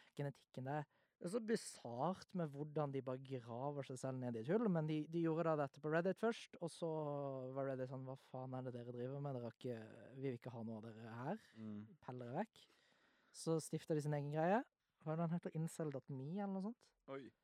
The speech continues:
Speaker 2: Så de har et eget nettsted nå,
Speaker 1: Ja.
Speaker 2: hvor dette fortsatt da florerer.
Speaker 1: Ja,
Speaker 2: Men
Speaker 1: og
Speaker 2: hvordan får de lov å ha dette nettstedet da, hvis ikke denne Parler, eh
Speaker 1: Ehm, jeg tror det var mer fordi, eh,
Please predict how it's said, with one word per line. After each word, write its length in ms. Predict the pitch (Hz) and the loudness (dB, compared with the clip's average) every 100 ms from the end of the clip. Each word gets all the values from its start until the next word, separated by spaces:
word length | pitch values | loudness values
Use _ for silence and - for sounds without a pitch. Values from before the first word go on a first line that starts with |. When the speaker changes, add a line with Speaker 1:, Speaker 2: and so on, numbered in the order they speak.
| _ - | _ -12
Speaker 2:
Så 140 | 135 | 2
de 80 | 143 | 6
har 120 | 127 | 6
et 120 | 131 | 6
eget 180 | 131 120 | 4 4
nettsted 400 | 127 - - 90 | 0 -4 -8 -2
nå, 180 | 120 135 | -2 -2
Speaker 1:
Ja. 140 | 170 151 - | -2 -2 -2
Speaker 2:
hvor 140 | 117 | -4
dette 240 | 123 - 107 | -4 -4 -4
fortsatt 400 | 110 - 104 95 | -4 -2 -2 0
da 140 | 101 | -2
florerer. 500 | 101 107 107 101 113 131 _ _ | -2 -2 -2 -2 -4 -6 _ _
Speaker 1:
Ja, 180 | 165 170 | 2 2
Speaker 2:
Men 120 | 160 | 4
Speaker 1:
og 60 | 180 | 4
Speaker 2:
hvordan 180 | 208 190 | 4 2
får 140 | 190 | 0
de 180 | 151 147 | 0 2
lov 180 | 143 139 143 | 4 4 4
å 40 | |
ha 260 | 143 131 135 | 4 4 2
dette 100 | 135 | 0
nettstedet 400 | 135 - 131 131 | -4 0 2 4
da, 100 | 147 | 2
hvis 160 | 147 135 | 0 -4
ikke 460 | - 120 120 123 127 | 0 2 4 2 2
denne 220 | 120 110 - | 0 -2 -2
Parler, 680 | 104 92 92 95 101 107 104 | -2 0 -2 -2 0 2 2
eh 320 | 147 151 151 | 4 4 2
Speaker 1:
Ehm, 580 | 147 147 143 143 143 - - _ - - | 2 0 0 -2 -4 -8 -18 _ -14 -2
jeg 120 | 160 | -2
tror 180 | - 185 | 2 2
det 80 | 190 | 6
var 100 | 190 | 8
mer 380 | 175 160 151 156 _ _ - - | 8 6 4 -2 _ _ -10 -4
fordi, 560 | 151 143 143 139 135 | 0 2 4 4 4
eh, 240 | 131 127 | 2 0